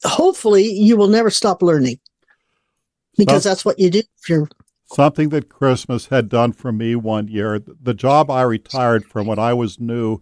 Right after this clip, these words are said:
Speaker 2: there was an old timer I had friction with. Whenever anything happened between us, it went negative and very close to push going to shove.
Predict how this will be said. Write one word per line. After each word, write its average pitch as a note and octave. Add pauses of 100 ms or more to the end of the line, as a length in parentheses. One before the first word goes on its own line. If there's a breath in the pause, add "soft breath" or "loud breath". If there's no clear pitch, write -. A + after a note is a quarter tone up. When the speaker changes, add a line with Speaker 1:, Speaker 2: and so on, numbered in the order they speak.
(160)
Speaker 2:
there A2+
was A2+
an A#2
old B2
timer A2
I G#2+
had G2
friction -
with. F#2+ (520)
Whenever C3+
anything C3
happened A#2
between A2
us, A2
it A2
went A#2+
negative A2
and G#2
very B2
close B2
to A2+
push -
going A2
to G2+
shove. G#2